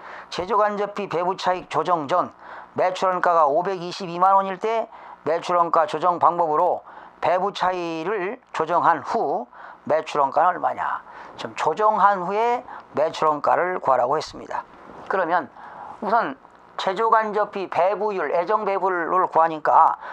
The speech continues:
삼십삼만 원 나누기, 음, 거기 정상 기계 가동 시간 줄쳐봐요.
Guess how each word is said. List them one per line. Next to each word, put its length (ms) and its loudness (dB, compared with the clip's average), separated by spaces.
삼십삼만 840 0
원 100 2
나누기, 560 2
음, 260 -8
거기 360 0
정상 680 2
기계 260 -4
가동 300 2
시간 240 -2
줄쳐봐요. 560 -2